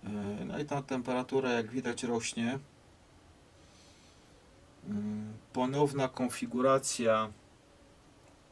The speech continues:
y, z masą zawsze jest D trzy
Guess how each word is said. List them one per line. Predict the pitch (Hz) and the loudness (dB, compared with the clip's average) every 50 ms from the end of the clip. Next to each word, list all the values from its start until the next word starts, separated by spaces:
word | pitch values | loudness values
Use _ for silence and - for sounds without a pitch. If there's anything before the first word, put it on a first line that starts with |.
| - - - - - - - - - - - - - - - - - | -20 -20 -18 -18 -18 -18 -20 -20 -20 -20 -20 -20 -20 -20 -18 -12 -8
y, | 101 101 101 101 98 | -6 -4 -2 0 2
z | - - | 2 4
masą | 120 127 131 135 131 - - 120 110 107 107 104 101 - - - - - - - - - - - - - - - - - - - - - - - - - | 6 8 8 8 8 8 6 6 6 4 4 2 -2 -4 -12 -20 -20 -20 -20 -20 -20 -20 -20 -20 -20 -20 -20 -20 -20 -20 -20 -20 -20 -20 -20 -20 -12 -6
zawsze | 92 90 85 117 - - - - - - - 113 110 110 | -4 0 4 6 6 6 4 2 0 0 0 0 0 0
jest | 113 - 123 123 - - - 101 | 0 0 2 2 2 2 0 0
D | 92 113 117 113 | 0 0 0 2
trzy | - - - - 113 107 107 120 135 143 | 4 4 4 4 6 4 4 4 2 0